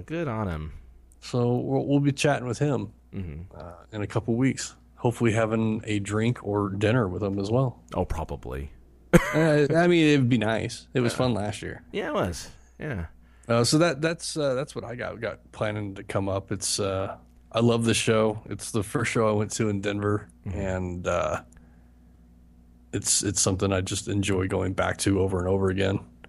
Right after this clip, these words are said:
Speaker 1: Oh, yeah. Yeah. Um, okay, cool. So that's, uh, that's in early March. Oh, man, it's so close. It's coming. It's during the week that we turn our back our clocks.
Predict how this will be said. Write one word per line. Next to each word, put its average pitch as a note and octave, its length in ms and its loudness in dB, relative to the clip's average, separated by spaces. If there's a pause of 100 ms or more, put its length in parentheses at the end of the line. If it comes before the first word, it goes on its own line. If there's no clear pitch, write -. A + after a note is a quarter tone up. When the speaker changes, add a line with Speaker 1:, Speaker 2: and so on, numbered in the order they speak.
Speaker 1:
Oh, F#2+ 320 -2
yeah. D#2 320 -6 (520)
Yeah. D2+ 280 -8 (840)
Um, C#3 420 4
okay, A#3 220 2
cool. B3+ 380 2
So - 160 0
that's, C#3 320 0
uh, C3+ 80 0
that's B2+ 300 -2
in B2+ 320 -4
early A#2+ 200 2
March. G#2+ 640 -4
Oh, B2+ 160 -4
man, A2 500 -2
it's - 140 -10
so G#2+ 180 -4
close. - 760 -8
It's - 120 -14
coming. F2+ 320 -8
It's - 200 -2
during A#2+ 400 0
the A2+ 80 0
week A2 360 -4
that G2 220 -8
we F2 80 -10
turn F#2+ 260 -6
our F#2 80 -6
back F2+ 280 -6
our C#2 100 -10
clocks. - 720 -10